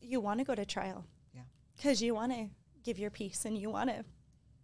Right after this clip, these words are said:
Speaker 1: um, you don't wanna take something that doesn't belong to you that you feel. And I think that's an interesting thing too, Taylor, in the jail, he's like, "I feel like I shouldn't be here."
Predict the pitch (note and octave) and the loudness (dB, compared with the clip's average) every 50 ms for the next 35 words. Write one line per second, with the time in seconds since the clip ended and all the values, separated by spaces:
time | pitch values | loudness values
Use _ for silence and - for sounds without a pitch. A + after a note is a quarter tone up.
0 | _ _ _ _ - - - - - - - - A3+ A3+ G#3 G#3 G3+ G3 - - | _ _ _ _ -20 -20 -20 -20 -20 -14 -4 -2 -2 0 0 -2 -4 -8 -10 -14
1 | - - - - - - - _ _ _ - - - - C4 C4+ B3+ A#3 A#3+ A#3 | -18 -20 -20 -20 -20 -20 -20 _ _ _ -20 -20 -10 -2 2 2 2 2 2 0
2 | A#3 - C#4 C4+ - - A#3+ A#3 - A3 G#3+ G#3 G#3 A3 G#3 G3 G#3 - G#3+ G#3 | 0 0 -2 -2 -2 -2 -4 -2 -2 -4 -4 -4 -2 -2 0 0 -2 -4 -2 -2
3 | G#3 G3+ G3+ G3+ - - G#3+ G3+ G3 F#3+ G3+ G#3 - - G3 - - - - - | -2 -2 -2 -2 -4 -2 -2 -2 -2 -2 -4 -6 -6 -8 -8 -6 -6 -6 -6 -6
4 | - - - B3+ G#3+ G#3 A#3 - B3 - A3 G#3 - - G#3+ G3+ G#3 - G#3+ - | -8 -10 -10 -6 -4 -2 0 0 0 0 0 -2 0 0 -2 0 -2 -2 -4 -2
5 | - A3+ G#3 - - G3+ G#3 - - - A3 A3 - A3+ A3 A3+ A3 G#3+ G#3+ A3+ | -2 -2 -2 -2 -4 -6 -4 -4 -4 -4 -4 -4 -2 -2 -2 0 -2 -2 -4 -6
6 | - - - - - - _ - A#3 A3+ G#3 F#3+ G#3+ G#3 G#3 A#3 A3 A3 A#3 C4 | -8 -14 -20 -20 -20 -16 _ 0 2 2 4 4 4 4 4 4 2 2 2 0
7 | - - A3 G#3+ A3 A#3 - - - - - - - - - - - - - - | 0 0 -2 -2 -4 -4 -8 -12 -18 -20 -20 -20 -20 -20 -20 -20 -20 -20 -20 -20
8 | - - - - - - - - - - - - - - - - - - - - | -20 -20 -20 -20 -20 -20 -20 -20 -20 -20 -20 -20 -20 -20 -20 -20 -20 -20 -20 -20
9 | - _ _ - - - C4 - - - D4 C4 B3 B3 - B3+ A#3 - C#4+ B3+ | -20 _ _ -12 -6 -4 -4 -2 0 0 0 0 0 0 2 2 2 2 2 0
10 | B3+ - A#3 A#3 D#4+ - - F#3+ F#3 F3+ F3+ | -2 -4 -4 -4 -2 2 2 2 2 0 -8